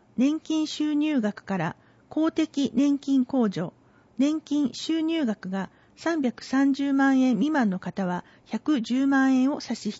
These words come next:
き、六十五歳以上の方は、さらに高齢者特別控除、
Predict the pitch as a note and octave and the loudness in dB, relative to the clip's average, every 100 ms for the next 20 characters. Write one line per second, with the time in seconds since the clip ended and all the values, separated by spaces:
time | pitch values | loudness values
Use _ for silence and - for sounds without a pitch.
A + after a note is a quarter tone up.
0 | - D3 - _ _ - _ A3 - C#4+ | -12 -14 -14 _ _ -20 _ -4 0 -2
1 | C#4 C#4+ A#3+ B3 C#4+ C#4+ - D4 D#4 D4 | 0 0 0 0 0 0 0 -2 0 2
2 | A3 G3+ G3 G3 F3+ F3+ _ _ - E4 | 2 0 -4 -4 -4 -6 _ _ -6 0
3 | D4 A3+ A#3+ - - C#4 C#4+ C#4+ B3 - | 2 4 2 -2 -6 -2 2 2 0 -2
4 | G#3 - - A3 C#4 C#4 - - - B3+ | -6 -6 -10 -4 -2 -2 -6 -12 -2 0
5 | G3 F3 | 0 -4